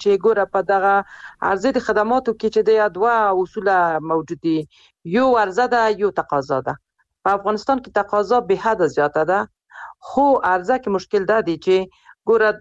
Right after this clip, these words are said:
زه فکر کوم چې د افغانستان به یگانه مملکت وي چې په هغې کې د قابلګۍ، د نرسنګ او د،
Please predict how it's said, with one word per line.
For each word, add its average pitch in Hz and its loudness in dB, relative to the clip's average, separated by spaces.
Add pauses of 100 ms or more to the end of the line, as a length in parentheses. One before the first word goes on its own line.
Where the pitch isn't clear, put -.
(220)
زه 175 -2
فکر 247 -2
کوم 233 0
چې 220 -4
د 180 0
افغانستان 190 0
به 180 0
یگانه 180 2
مملکت 196 0
وي 214 -2
چې 208 2 (380)
په 170 -2
هغې 233 0 (120)
کې 220 4 (360)
د 165 -4 (120)
قابلګۍ، 165 2 (160)
د - -2
نرسنګ 160 0 (220)
او 151 2
د، 139 -2